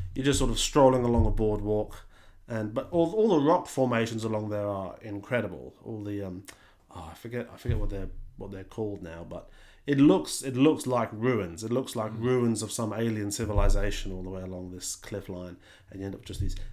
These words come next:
Speaker 1: towers and towers of rock, and you end up at, at Hoy's Point, where there is an, um, there's a very famous tower that people do rock climbing on, where you walk out,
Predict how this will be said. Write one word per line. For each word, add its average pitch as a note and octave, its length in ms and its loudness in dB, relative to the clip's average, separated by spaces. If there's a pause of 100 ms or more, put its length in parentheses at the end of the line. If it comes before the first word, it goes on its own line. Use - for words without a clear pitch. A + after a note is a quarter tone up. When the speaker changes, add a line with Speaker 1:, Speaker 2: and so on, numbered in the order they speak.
(140)
Speaker 1:
towers A#2 500 0
and F#2 120 6
towers G#2 340 6
of G#2 120 -6
rock, G2+ 200 -6
and A2 80 -4
you A2+ 60 0
end A2+ 100 -2
up G2+ 120 -6
at, F#2+ 80 -8 (280)
at - 80 -14
Hoy's C3+ 480 0
Point, E3 460 0 (420)
where A#2 160 2
there A2+ 140 2
is A#2 160 2
an, G#2 100 -2
um, G#2 300 -2
there's G2+ 280 -6
a G2 40 -6
very A2+ 280 0
famous A2 560 -2 (380)
tower G2 340 -4
that G2+ 100 -8
people G#2 260 -6
do G2+ 300 -4
rock G#2+ 220 -6
climbing F#2+ 340 -6
on, F#2 240 -6 (360)
where G2 260 -6 (260)
you A#2+ 100 0
walk B2 180 2
out, A2+ 240 -2